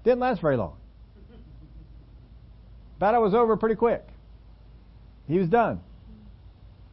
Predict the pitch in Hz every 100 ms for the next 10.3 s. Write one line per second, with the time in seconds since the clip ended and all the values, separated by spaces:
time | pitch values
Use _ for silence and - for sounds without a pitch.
0 | - 214 254 302 226 269 254 277 277 277
1 | - - - - - - 175 190 180 143
2 | 190 208 - 113 120 151 - - - -
3 | - - - - - - - - - -
4 | 147 139 151 143 139 160 175 135 - 196
5 | 226 214 185 190 - 185 170 175 214 214
6 | - 107 151 - - - - - - 123
7 | 135 135 220 185 95 - - - - -
8 | 135 196 208 180 185 196 196 160 185 170
9 | 175 165 143 - 160 220 196 160 160 214
10 | 143 147